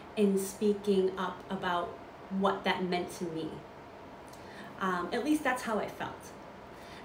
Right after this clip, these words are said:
And so I used my voice in other ways. Um, I clearly was not happy,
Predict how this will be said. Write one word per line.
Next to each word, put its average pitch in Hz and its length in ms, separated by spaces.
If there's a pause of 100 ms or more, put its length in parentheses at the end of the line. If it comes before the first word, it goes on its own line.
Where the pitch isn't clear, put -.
And 240 160
so 247 360
I 269 200
used 302 360
my 339 180
voice 190 460 (100)
in 233 260
other 247 380
ways. 294 580 (640)
Um, 185 720 (880)
I 208 120
clearly 208 840 (640)
was 190 200
not 185 200
happy, 190 520